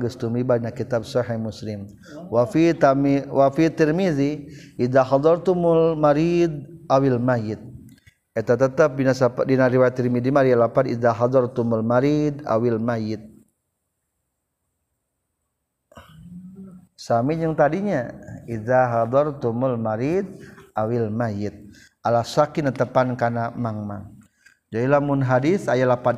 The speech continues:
ao biasana eta teh menunjukkan kana rawi teh mangmang. Jadi ari hadis mah diusahakeun kan kudu akur jeung prakata Rasulullah na kitu.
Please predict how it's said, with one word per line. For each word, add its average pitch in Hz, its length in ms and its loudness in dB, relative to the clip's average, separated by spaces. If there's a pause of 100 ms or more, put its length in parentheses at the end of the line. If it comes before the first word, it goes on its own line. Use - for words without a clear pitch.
ao 147 400 0
biasana 120 560 -4
eta 120 160 -4
teh 131 80 -2
menunjukkan 120 640 -4
kana 113 560 -6 (320)
rawi 131 400 2
teh 139 160 -2
mangmang. 123 640 -2 (1700)
Jadi 120 160 -4
ari 139 160 2
hadis 131 240 0
mah 156 160 -2
diusahakeun 143 480 0
kan 165 160 -2
kudu 143 240 -4
akur 147 320 -2
jeung 139 560 -6 (560)
prakata 131 400 -2
Rasulullah 139 560 -2
na 135 80 -4
kitu. 113 320 -10